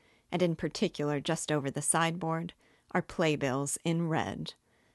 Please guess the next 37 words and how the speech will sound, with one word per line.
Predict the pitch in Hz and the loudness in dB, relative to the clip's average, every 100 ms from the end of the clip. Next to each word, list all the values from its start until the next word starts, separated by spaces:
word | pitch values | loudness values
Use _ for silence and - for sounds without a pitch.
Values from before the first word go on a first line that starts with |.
| _ | _
upon | - - 220 226 | -8 -2 2 4
which | 175 - - | 2 -2 -4
we | 160 | -2
may | 147 | -2
read | 143 175 175 | 0 0 0
the | 180 | -2
title | - 151 135 139 147 _ _ _ - | 0 -2 0 -2 -2 _ _ _ -4
La | 147 143 | -2 -2
Clorise. | - 151 143 131 131 117 - - _ _ _ _ _ _ _ _ _ _ _ - | -2 0 0 0 -2 -4 -8 -12 _ _ _ _ _ _ _ _ _ _ _ -4
As | 180 | -2
the | 175 | -2
curtain | - 196 196 220 196 | 0 0 2 2 2
rises, | 160 117 - 123 147 - - _ | 2 0 -2 -4 -2 -4 -6 _
the | 170 | -2
hall | - 185 151 147 | 2 4 4 4
is | - 160 | 0 -2
dimly | 160 156 156 160 | 0 2 2 0
lighted | 151 143 139 139 143 - _ | 2 0 0 -4 -6 -12 _
and | 175 180 | -2 -2
still | - 147 139 - | -2 -2 -2 -2
empty. | 139 - - 104 - - _ _ _ _ _ _ _ - | -2 -2 -4 -6 -6 -12 _ _ _ _ _ _ _ -4
The | |
chandeliers | - 185 170 175 165 147 147 - 160 | 0 2 2 4 4 2 2 0 0
are | 151 | 2
lowered | 151 147 151 | 2 2 0
to | 160 | -2
the | 165 | -4
floor | - 151 131 - - _ | -2 -2 -2 -4 -12 _
in | 170 | 0
the | 160 | 2
middle | 156 147 147 | 2 2 2
of | 147 | 0
the | 151 | -2
hall, | 151 127 123 - _ _ _ | 0 0 -2 -8 _ _ _
ready | 180 160 127 | 2 4 2
for | 147 160 | 0 0
lighting. | 160 131 110 - - 170 | 2 2 0 -2 -6 -8